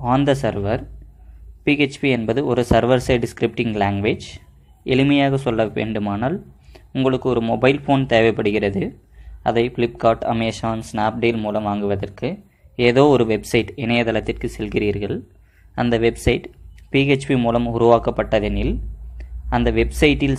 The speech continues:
செய்யும் அனைத்து வேலைகளும் உங்களுடைய கணினியில் கிளையன்ட் சைடு ப்ராசஸ் ஆகாமல், வெப்சைட் எந்த வெப் சர்வரில்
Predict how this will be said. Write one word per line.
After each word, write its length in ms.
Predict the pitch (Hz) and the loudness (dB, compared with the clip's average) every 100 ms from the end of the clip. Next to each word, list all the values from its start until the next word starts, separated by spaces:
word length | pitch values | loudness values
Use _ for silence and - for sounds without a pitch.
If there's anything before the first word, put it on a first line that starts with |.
| 123 | -2
செய்யும் 320 | 110 104 123 202 - - 107 | -2 -2 -2 -6 -14 -10 -4
அனைத்து 380 | 120 147 147 160 117 | -2 0 0 2 4
வேலைகளும் 560 | 117 117 110 104 127 233 - - 123 | 4 4 2 -2 -2 -6 -12 -14 -6
உங்களுடைய 440 | 113 123 117 117 113 - | -2 2 2 0 -2 0
கணினியில் 600 | 113 127 135 113 107 196 - - _ _ _ - | 0 2 2 0 0 -2 -4 -14 _ _ _ -4
கிளையன்ட் 320 | 127 131 139 139 | 2 2 2 2
சைடு 240 | 139 135 - | 2 2 2
ப்ராசஸ் 380 | 110 113 123 117 | 2 2 -2 2
ஆகாமல், 380 | 107 107 104 113 190 - - _ - 117 | 2 2 0 -2 -6 -12 -20 _ -2 0
வெப்சைட் 560 | 120 - 131 120 - - - - - - - - - 127 | 0 2 2 2 0 -12 -20 -20 -20 -20 -20 -10 0 0
எந்த 260 | 151 180 139 | 2 2 2
வெப் 180 | 120 - | 0 2
சர்வரில் 480 | 143 131 127 123 | 4 4 4 2